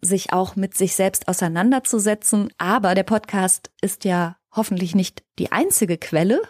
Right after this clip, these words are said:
um mal hier und da so auf die eigenen blinden Flecken zu leuchten. Nämlich das ist ja normalerweise etwas, was man im Kontakt und in der Verbindung und auch der Verbindlichkeit und der Nähe mit anderen Menschen erlebt. Wer sich extrem stark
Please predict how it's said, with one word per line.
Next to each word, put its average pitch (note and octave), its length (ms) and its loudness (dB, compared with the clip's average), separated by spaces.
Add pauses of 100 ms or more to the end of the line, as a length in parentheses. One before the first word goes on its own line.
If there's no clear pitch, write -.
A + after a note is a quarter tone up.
(140)
um F#3+ 400 2
mal F#3 180 0
hier G#3 220 2
und G3 140 0
da G3+ 280 2
so G3+ 160 0
auf G3 80 -2
die - 120 -4
eigenen F#3+ 320 2
blinden G3 320 0
Flecken - 420 -2
zu - 120 -2
leuchten. F3+ 500 0 (440)
Nämlich G3+ 320 2
das A#3+ 240 0
ist A3+ 120 0
ja G#3 80 2
normalerweise G3 600 2
etwas, - 320 -2
was - 140 -2
man F#3 220 0 (120)
im A3 320 4
Kontakt - 580 -4
und F#3 160 -2
in G3+ 180 4
der G3 100 4
Verbindung G3 720 2 (380)
und - 180 -4
auch - 100 -4
der E3 120 -6
Verbindlichkeit G3 1300 0
und F#3 120 0
der F3 100 2
Nähe G3+ 480 2
mit G#3+ 320 0
anderen F#3+ 280 0
Menschen A3 360 2
erlebt. D3 560 -10 (160)
Wer F#3+ 180 2
sich G3+ 240 0 (200)
extrem C#4+ 600 2
stark G#3+ 480 0